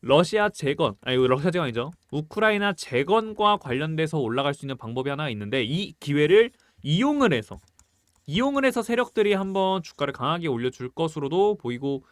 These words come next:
있습니다. 아무래도 이 대표이사 건이 있었죠. 대표이사 변경, 네, 변경 공시도 있었고 이걸로 인해서 이제 오일록 대표이사님으로 이제 좀 변경이 된 부분들이 있는데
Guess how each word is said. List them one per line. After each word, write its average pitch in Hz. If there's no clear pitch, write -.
있습니다. 131
아무래도 220
이 202
대표이사 220
건이 208
있었죠. 160
대표이사 156
변경, 151
네, 110
변경 165
공시도 135
있었고 151
이걸로 196
인해서 185
이제 156
오일록 170
대표이사님으로 143
이제 120
좀 131
변경이 131
된 120
부분들이 127
있는데 117